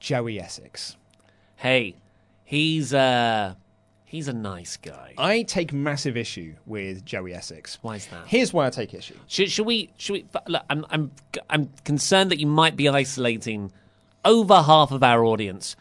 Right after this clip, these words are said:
Speaker 2: Tell us who Joey Essex is first. Give us some context.
Speaker 1: So there was, or there still is rather, a T V show,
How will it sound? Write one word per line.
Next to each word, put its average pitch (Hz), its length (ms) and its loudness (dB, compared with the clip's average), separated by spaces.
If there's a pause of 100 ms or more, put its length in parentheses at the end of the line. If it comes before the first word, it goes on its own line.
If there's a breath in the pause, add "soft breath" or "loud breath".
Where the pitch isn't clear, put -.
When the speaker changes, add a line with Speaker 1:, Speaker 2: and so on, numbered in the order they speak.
(360 soft breath)
Speaker 2:
Tell 180 200 0
us 165 140 -2
who 147 100 -2
Joey 120 340 -6
Essex 98 380 -12
is 95 160 -10
first. 87 300 -12
Give 139 140 -6
us 139 80 -4
some 123 180 -4
context. 101 720 -10
Speaker 1:
So 147 180 0
there 190 300 4
was, 107 640 -2
or 120 120 -8
there 110 120 -4
still 127 240 -6
is 123 220 -4
rather, 90 480 -12
a 127 160 0
T 196 320 -4
V 151 180 -2
show, 92 480 -8